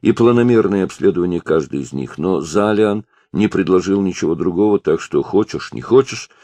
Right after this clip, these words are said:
приходилось подчиняться. Однако, если Чаймзу по душе идея «разделяй и властвуй», они как раз играют ему на руку. Том встал и прошелся по крыше, всматриваясь в чернильно-черную тьму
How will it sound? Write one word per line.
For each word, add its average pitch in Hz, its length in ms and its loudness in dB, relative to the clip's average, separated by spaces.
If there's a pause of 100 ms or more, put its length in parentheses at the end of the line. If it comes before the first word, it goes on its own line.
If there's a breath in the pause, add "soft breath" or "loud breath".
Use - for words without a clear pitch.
(120)
приходилось 82 580 -2
подчиняться. - 680 -10 (920)
Однако, 90 360 -2
если 78 360 -4
Чаймзу 69 720 -4
по 82 100 -6
душе 82 460 -2
идея 78 480 -2
«разделяй 78 680 -4
и 64 60 -10
властвуй», 73 680 -6 (1000)
они 82 200 -4
как - 280 -8
раз 101 280 -4
играют 80 380 -6
ему 67 240 -12
на 60 220 -10
руку. - 320 -20 (420 loud breath)
Том 78 180 -4
встал 80 380 -2
и 67 40 -8
прошелся 73 480 -6
по 69 140 -12
крыше, - 380 -8 (280 soft breath)
всматриваясь 95 920 0
в - 80 -20
чернильно-черную 90 1300 0
тьму 67 420 -8